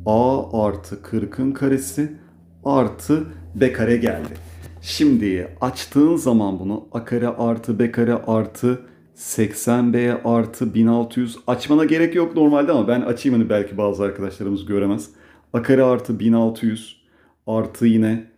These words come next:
seksen A artı B kare. Şimdi B kareler gitti. Burada A kareler gitti. Bin altı yüzler gitti. Ne oldu? Bak A, B'ye eşit geldi. Zaten şu denklemden biraz da olsa o A ve B'nin eşitliği tahmin ediliyordu ama bak açarak da göstermiş oldum.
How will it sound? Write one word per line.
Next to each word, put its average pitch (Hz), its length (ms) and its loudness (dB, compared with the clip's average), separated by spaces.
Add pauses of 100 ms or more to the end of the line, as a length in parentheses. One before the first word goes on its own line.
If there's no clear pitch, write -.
(160)
seksen - 680 -4
A 104 220 0 (460)
artı 104 460 -4
B - 120 2
kare. 90 340 -8 (240)
Şimdi 104 260 0
B 127 100 2
kareler 113 360 4
gitti. 98 420 -8 (400)
Burada 113 340 -2
A 113 80 -4
kareler 104 380 2
gitti. 95 420 -10 (360)
Bin 113 100 4
altı 113 320 2
yüzler 101 320 -2
gitti. 95 480 -10
Ne 127 140 2
oldu? 101 260 2
Bak 113 260 -6
A, 107 300 -2
B'ye 101 300 0
eşit - 260 -12
geldi. 95 200 -8
Zaten 151 320 0
şu 143 200 -4
denklemden 131 640 2 (420)
biraz 135 380 2
da 127 40 4
olsa 117 280 0
o 110 260 0
A 110 160 2
ve 110 140 0
B'nin 110 280 2
eşitliği 113 480 -6
tahmin 110 300 -2
ediliyordu 113 420 -2
ama 110 180 0
bak - 200 -4
açarak 110 360 -2
da 131 60 0
göstermiş 101 580 -2
oldum. 101 300 -4